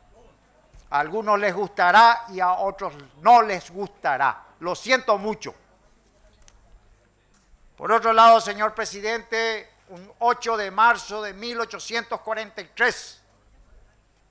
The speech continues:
el primer presidente constitucional de la República del Paraguay,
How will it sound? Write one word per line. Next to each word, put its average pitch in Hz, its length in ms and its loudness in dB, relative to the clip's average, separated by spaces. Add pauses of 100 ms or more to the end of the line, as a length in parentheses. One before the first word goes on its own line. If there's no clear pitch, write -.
(360)
el 151 160 -14
primer 220 540 -8
presidente 220 720 -8
constitucional 208 840 -8
de 226 80 -6
la 220 120 0
República 214 760 -4
del 202 120 -6
Paraguay, 202 600 2